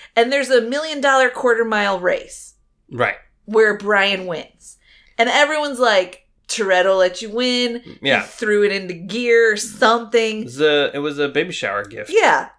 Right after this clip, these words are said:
Speaker 1: Which I kind of liked. You know what this ha-, you know what happened with this?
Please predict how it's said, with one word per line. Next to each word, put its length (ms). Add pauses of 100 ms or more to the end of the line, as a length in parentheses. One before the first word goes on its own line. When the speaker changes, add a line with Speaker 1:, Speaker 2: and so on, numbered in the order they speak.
Speaker 1:
Which 240
I 160
kind 300
of 140
liked. 560 (240)
You 100
know 60
what 160
this 160
ha-, 180
you 140
know 60
what 120
happened 320
with 140
this? 380